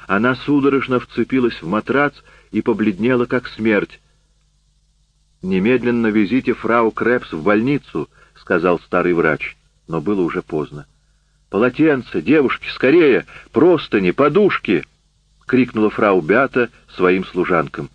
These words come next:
«Да не стойте, как истуканы! Это же обыкновенное дело!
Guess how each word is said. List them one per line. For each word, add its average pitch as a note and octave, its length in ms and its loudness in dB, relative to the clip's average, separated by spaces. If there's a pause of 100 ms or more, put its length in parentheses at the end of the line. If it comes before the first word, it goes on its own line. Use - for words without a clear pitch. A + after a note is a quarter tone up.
(440)
«Да C#3 160 2
не E3+ 120 2
стойте, F#3+ 440 2
как F3 220 0
истуканы! B2+ 640 -2 (280)
Это C#3 200 2
же E3 100 2
обыкновенное D#3+ 640 2
дело! F2+ 320 0